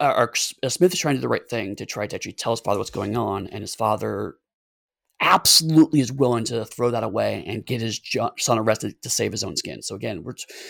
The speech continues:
continually reinforcing we don't like his father. His father is a horrible person. Uh, and in the middle of this, Adebayo is,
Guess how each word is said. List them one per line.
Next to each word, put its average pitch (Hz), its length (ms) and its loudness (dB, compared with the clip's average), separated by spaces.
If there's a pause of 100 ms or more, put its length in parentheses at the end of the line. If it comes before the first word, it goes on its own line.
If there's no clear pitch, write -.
(140)
continually 160 420 6
reinforcing 123 580 0 (240)
we 165 280 -2
don't 151 400 4
like 123 300 2
his 117 200 -6
father. 117 280 0
His - 120 -10
father 127 260 0
is 123 80 -6
a 110 60 -4
horrible 98 360 -6
person. - 440 -12 (1700)
Uh, 98 360 -2 (180)
and 139 360 6 (100)
in 147 100 4
the 147 60 10
middle 156 340 6
of 113 120 2
this, 113 280 0
Adebayo 113 800 0 (140)
is, 123 440 0